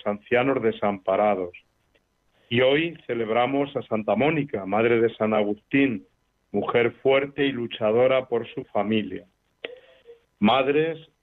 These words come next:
esposas, viudas, religiosas, monjas de vida contemplativa, doctoras de la Iglesia,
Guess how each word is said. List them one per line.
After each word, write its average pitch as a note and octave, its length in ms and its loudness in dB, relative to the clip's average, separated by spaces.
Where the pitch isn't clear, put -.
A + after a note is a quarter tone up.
esposas, C#3 880 -2
viudas, C#3 500 2
religiosas, C3 1040 0
monjas C#3 500 0
de A#2 80 2
vida A#2+ 320 0
contemplativa, A#2+ 1040 0
doctoras B2 560 0
de A#2 100 -4
la G#2+ 120 -4
Iglesia, C3 680 -2